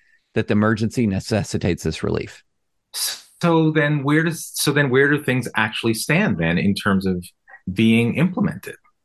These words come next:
Speaker 1: So it's not being implemented yet. There are no final rules yet. Um,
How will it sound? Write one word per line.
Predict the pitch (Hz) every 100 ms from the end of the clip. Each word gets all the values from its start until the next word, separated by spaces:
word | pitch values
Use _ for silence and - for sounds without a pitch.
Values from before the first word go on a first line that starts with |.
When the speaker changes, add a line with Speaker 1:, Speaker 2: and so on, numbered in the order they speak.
| _ - - _ _ _ _ -
Speaker 1:
So | 147 135
it's | 127
not | 123 143 185
being | 185
implemented | 175 175 175 175 143
yet. | 113 110
There | 117
are | 113
no | 117
final | 117 - 110 127 143
rules | 156 151 135 127
yet. | 98 87 101 - _ _ _ _ _ -
Um, | 120 117 101 98 -